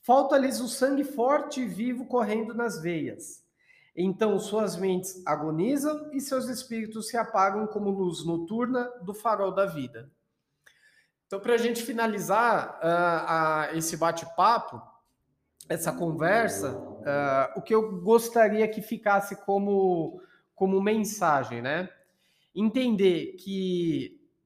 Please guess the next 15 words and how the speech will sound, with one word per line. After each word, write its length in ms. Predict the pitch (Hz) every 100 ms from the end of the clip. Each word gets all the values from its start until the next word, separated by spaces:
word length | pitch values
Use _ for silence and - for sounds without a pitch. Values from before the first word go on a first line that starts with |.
| -
paciência 1080 | 226 226 - 202 202 269 302 - 165 - - - _ _ _ _ _ _ -
é 100 | 175
a 100 | 170
palavra-chave, 1000 | 170 170 170 165 143 - 139 160 190 254 - - _ _ _ _ _ _ _ - - _
entender 580 | 214 233 247 220 208 196
que 200 | 202 208
o 160 | 208 208
processo 840 | 226 214 - 214 208 175 - - - -
é 80 | 170
gradual, 1160 | 190 196 190 185 151 165 220 254 - - _ _ _ _ _ _ _ _ _ _
constante, 1040 | 170 165 165 - 185 214 220 247 220 - _ _ _ _ _ _ -
e 100 | 160
você 280 | 151 147 160
vai 220 | 139 156
melhorar, 920 | 156 139 123 123 147 226 - -